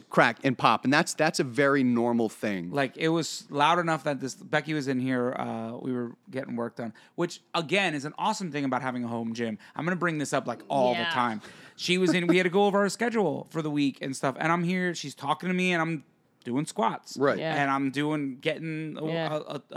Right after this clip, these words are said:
Speaker 2: a set done, and then put it down, and then we continue talking, and then I can, like, I was able to, like, have our, you know, we, we're parents and business owners, like, our, our weekly meeting that
Speaker 3: Yeah,
Speaker 2: we kinda
Speaker 3: yeah,
Speaker 2: have.
Speaker 3: while you're in the gym.
Speaker 2: Yeah, while I'm working out
Speaker 3: What
Speaker 2: in
Speaker 3: more
Speaker 2: the
Speaker 3: could you
Speaker 2: gym.
Speaker 3: ask for?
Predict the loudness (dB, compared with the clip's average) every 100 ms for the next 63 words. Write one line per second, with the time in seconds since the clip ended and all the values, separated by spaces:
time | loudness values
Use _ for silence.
0 | -10 -8 -4 -4 -2 0 0 -2 -4 -4
1 | -6 -6 -6 0 2 2 2 -2 -6 -8
2 | -14 -20 -20 -6 -4 -4 -6 -8 -4 -4
3 | -2 -2 -2 -2 -4 -4 -6 -6 -6 -6
4 | -6 -6 -6 -20 _ -2 0 2 0 -2
5 | -4 -2 -2 -2 -2 -2 -2 -2 0 -2
6 | -6 -12 _ _ _ _ _ _ -6 -4
7 | -6 -10 _ _ -8 -6 -4 -4 0 0
8 | 0 -2 -6 -10 -8 -4 -2 -2 -4 -4
9 | -4 -6 -8 -10 -6 -4 -2 0 -2 -2
10 | -8 -4 -2 0 0 0 0 0 -2 -2
11 | 2 2 0 0 2 2 2 2 2 4
12 | 4 2 2 2 2 2 0 2 4 4
13 | 2 2 4 4 2 0 -2 -2 0 0
14 | -2 -2 0 2 4 2 2 2 2 -2
15 | -8